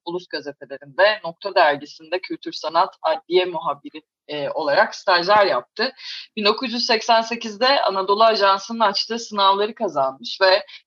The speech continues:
Devlet Güvenlik Mahkemesi ve Yük-, Yüksek Yargı muhabiri olarak çalışmış. E, bin dokuz yüz doksan doksan üç yıllarında Haftalık Ekonomik Panorama dergisinde,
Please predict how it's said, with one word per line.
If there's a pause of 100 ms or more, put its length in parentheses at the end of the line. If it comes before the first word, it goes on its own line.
Devlet
Güvenlik
Mahkemesi
ve
Yük-, (140)
Yüksek
Yargı
muhabiri
olarak
çalışmış. (360)
E,
bin
dokuz
yüz
doksan
doksan
üç
yıllarında
Haftalık (100)
Ekonomik
Panorama
dergisinde,